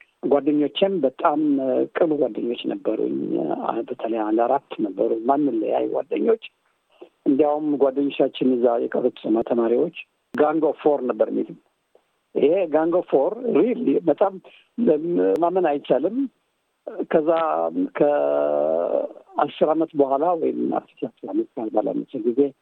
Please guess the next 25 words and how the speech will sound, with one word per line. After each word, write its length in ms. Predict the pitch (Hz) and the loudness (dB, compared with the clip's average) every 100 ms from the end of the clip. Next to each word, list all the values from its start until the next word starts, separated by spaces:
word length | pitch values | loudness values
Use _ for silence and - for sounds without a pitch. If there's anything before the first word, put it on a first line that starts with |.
| _ _ _ - | _ _ _ -2
ቻይና 260 | 147 139 143 | 0 2 0
ውስጥ 160 | 143 208 | -2 -2
በተደረገው 680 | - 151 131 131 131 127 123 117 117 117 117 113 117 | -2 2 2 2 2 2 0 0 2 2 2 0 2
ለውጥ 280 | 123 139 - - _ _ _ _ - | 2 0 -6 -20 _ _ _ _ 0
በጋንግ 400 | 151 143 143 139 | 2 2 0 0
ኦፍ 140 | 139 - | 0 2
ፎር 260 | 147 131 | 2 2
የሚባሉት 500 | 120 127 120 120 120 | 0 0 0 0 0
አራቱ 360 | 135 151 - - - - - - | 2 2 -2 -6 -4 -4 -2 -2
<laughs> 300 | 226 - 240 _ _ - _ | 0 0 -4 _ _ -20 _
የሚጠሩበት 720 | - 339 - 165 160 151 156 | -2 0 2 2 0 0 0
እንትን 240 | 156 135 135 | 0 0 0
ስም 180 | 160 143 | 2 2
ሆነ። 220 | 135 120 104 _ _ _ _ - 269 240 175 | 2 0 -6 _ _ _ _ -4 -2 2 2
የእኛ 260 | 156 196 190 | 2 2 0
ግን 140 | 185 349 403 311 | 0 0 0 0
ጓደኞቻችን 600 | 175 160 160 156 131 147 | 0 0 0 0 0 2
ያወጡልን 420 | 135 - 143 131 | 2 0 0 0
ስም 120 | - 127 | 0 0
ነበር፣ 260 | 107 - - | 2 0 0
ጋንግ 240 | 123 120 127 | 0 2 0
ኦፍ 120 | - | 0
ፎር 180 | 143 107 | 0 0
የሚባለው። 640 | - - 113 113 113 - | 0 -4 -10 -4 0 2
አንለያይ። 500 | - 170 185 147 120 | 2 2 2 0 -2